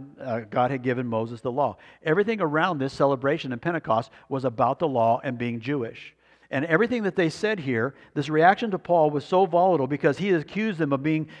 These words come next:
uh, of the one thing that made them God's special people. He was accused of blaspheming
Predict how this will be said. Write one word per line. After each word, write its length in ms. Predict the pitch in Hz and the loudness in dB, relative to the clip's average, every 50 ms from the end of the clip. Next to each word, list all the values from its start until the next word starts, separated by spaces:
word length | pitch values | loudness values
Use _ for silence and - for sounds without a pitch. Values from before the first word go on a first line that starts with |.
| - - - | -20 -10 -2
uh, 220 | - 143 131 156 | 0 2 2 2
of 140 | 180 135 123 | 2 0 0
the 80 | 135 127 | -2 -2
one 260 | 127 147 165 190 208 | 0 2 2 2 2
thing 220 | - 190 160 156 | 0 -2 -2 -2
that 120 | 147 147 147 | -2 -6 -4
made 200 | 143 139 139 135 | -2 -2 -2 -2
them 140 | 139 135 135 | -2 -4 0
God's 300 | 135 127 123 123 120 - | 2 2 2 2 0 -2
special 380 | - - 127 120 - - 127 | -6 -4 -4 -4 -2 -6 -8
people. 460 | - - 139 131 123 - 110 98 - _ _ _ - - - _ _ | -6 -4 -4 -4 -4 -4 -8 -8 -8 _ _ _ -20 -20 -20 _ _
He 140 | - 151 165 | -4 0 0
was 120 | 185 196 196 | 2 2 0
accused 440 | 196 - - 202 202 165 147 - | -2 -4 -4 -2 -2 -2 0 0
of 120 | 151 131 120 | -2 -4 0
blaspheming 800 | 135 139 139 160 175 - - - 143 127 123 123 117 123 123 | 0 2 4 4 4 2 0 -4 -2 -2 0 -2 -4 -4 -6